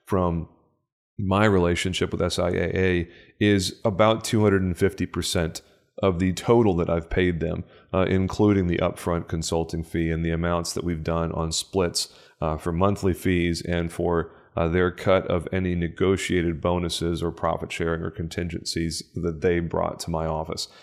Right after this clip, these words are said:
I'm clear about two hundred and fifty percent. So that's not always going to be the case. I can only speak from my personal,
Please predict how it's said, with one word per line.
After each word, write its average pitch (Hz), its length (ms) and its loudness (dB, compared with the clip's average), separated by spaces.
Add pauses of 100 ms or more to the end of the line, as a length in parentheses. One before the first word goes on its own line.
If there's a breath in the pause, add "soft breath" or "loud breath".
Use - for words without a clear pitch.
(360 loud breath)
I'm 110 220 2
clear 117 420 6
about 90 260 4
two 95 180 0
hundred 85 200 2
and 80 120 -4
fifty 85 240 -4
percent. 85 440 -4
So 98 260 4 (260 loud breath)
that's 160 180 2
not - 160 2
always 113 400 4
going 113 220 4
to 113 140 2
be 107 60 6
the 95 240 0
case. 104 200 2
I 120 120 2
can 120 200 -2
only 92 240 0
speak 92 340 -2
from 90 120 -4
my 82 160 0
personal, 101 680 0